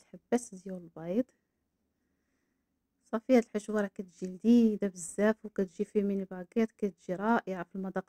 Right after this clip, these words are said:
ديالها، يعني ما تشبعوش من هاد الطريقة هادي، زعما غير جربوها، وغادي ان شاء الله تنال الاعجاب ديالكم. صافي، غنحاول دابا البوطه راه شويه مجده باش داك البيض يطيب،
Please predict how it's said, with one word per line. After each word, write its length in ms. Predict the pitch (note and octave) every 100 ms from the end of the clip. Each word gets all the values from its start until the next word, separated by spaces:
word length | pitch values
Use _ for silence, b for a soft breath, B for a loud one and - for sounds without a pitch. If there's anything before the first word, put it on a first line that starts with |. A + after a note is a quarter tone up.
| _
ديالها، 220 | F#3 G3+
يعني 220 | G#3 F3+
ما 60 | G#3
تشبعوش 580 | - - F3 G#3 A#3+ -
من 100 | G#3
هاد 120 | F#3+
الطريقة 400 | - F#3 F3+ G3+
هادي، 260 | F#3+ F#3 A3+
زعما 300 | F3+ F#3 G#3
غير 140 | G3
جربوها، 580 | F#3 F#3 _ F#3 F#3 -
وغادي 360 | C4 F#3+ G3 -
ان 60 | F#3+
شاء 220 | - G3
الله 160 | G#3 A3
تنال 240 | - G#3 -
الاعجاب 280 | F#3+ A3 G#3 _
ديالكم. 400 | F3+ F3 - D#4 F4+ _ _ _ _ _ _
صافي، 260 | - C#4+ D4
غنحاول 480 | C4+ - A#3+ A#3+ A#3
دابا 220 | A3 A3
البوطه 400 | G#3+ - G#3 G#3
راه 60 |
شويه 340 | G3+ - B3 A3+
مجده 440 | G#3 F#3 F#3 A3
باش 200 | A#3+ B3
داك 200 | G3 G3
البيض 360 | F#3+ F#3+ F#3 F#3 - -
يطيب، 380 | F#3+ G3 B3+